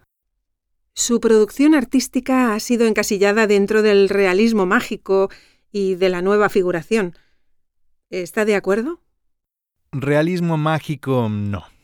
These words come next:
Speaker 2: En mis obras nada es mágico. Pinto cosas improbables, pero no imposibles.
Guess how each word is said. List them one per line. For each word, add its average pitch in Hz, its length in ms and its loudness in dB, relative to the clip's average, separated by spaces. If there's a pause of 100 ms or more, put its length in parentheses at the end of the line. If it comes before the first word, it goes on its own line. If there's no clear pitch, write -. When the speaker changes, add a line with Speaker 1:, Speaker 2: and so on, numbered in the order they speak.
(840)
Speaker 2:
En 123 160 -4
mis 127 180 0
obras 135 340 2
nada 117 380 0
es 107 120 -4
mágico. - 560 -8 (580)
Pinto 120 320 -6
cosas 117 340 -8
improbables, 110 720 -4
pero 101 280 -8
no 113 260 -2
imposibles. 90 880 -12